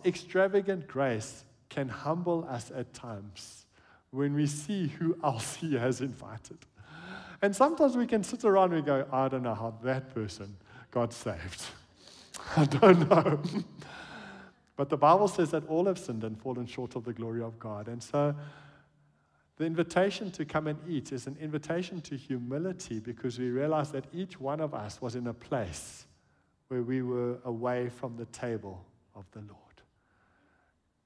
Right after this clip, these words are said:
So let's just keep humility in mind, and let's look around at who was at the table at the Last Supper.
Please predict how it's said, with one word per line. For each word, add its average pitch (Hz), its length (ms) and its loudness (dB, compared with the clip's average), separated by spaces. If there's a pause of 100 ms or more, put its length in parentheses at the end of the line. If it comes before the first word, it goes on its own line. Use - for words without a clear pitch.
(540)
So - 160 0
let's 294 300 4
just 294 180 -2
keep 233 180 0
humility 170 560 2
in 143 140 -4
mind, 123 340 -4 (300)
and 147 160 0
let's 208 280 2
look 175 400 2
around 139 760 0 (460)
at 156 160 0 (120)
who 262 180 6
was 254 220 2 (160)
at 170 300 -2
the 175 100 -2
table 175 880 2 (540)
at 151 180 -2
the 165 80 2
Last 147 440 0
Supper. - 280 -10